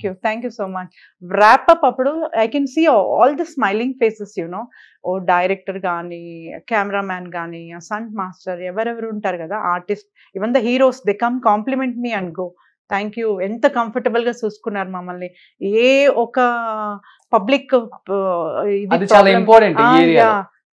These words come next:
Speaker 1: We could think, అంటే మేము క్రియేట్ చేసుకొని సీన్స్ ఆలోచించేదానికి మాకు మీరు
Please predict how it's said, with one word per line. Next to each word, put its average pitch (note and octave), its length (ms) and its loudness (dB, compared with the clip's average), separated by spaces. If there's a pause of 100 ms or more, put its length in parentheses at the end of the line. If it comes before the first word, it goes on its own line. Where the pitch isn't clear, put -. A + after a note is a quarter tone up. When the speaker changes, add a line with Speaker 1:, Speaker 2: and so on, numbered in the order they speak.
(140)
Speaker 1:
We A#3+ 300 -2
could D#4 200 0 (140)
think, D#4 300 2
అంటే A#3 360 0
మేము A#3+ 420 -6
క్రియేట్ C4+ 400 0
చేసుకొని B3 400 -2
సీన్స్ B3+ 760 -2
ఆలోచించేదానికి G#3 1040 -2 (240)
మాకు G#3 200 -4
మీరు G3+ 160 -6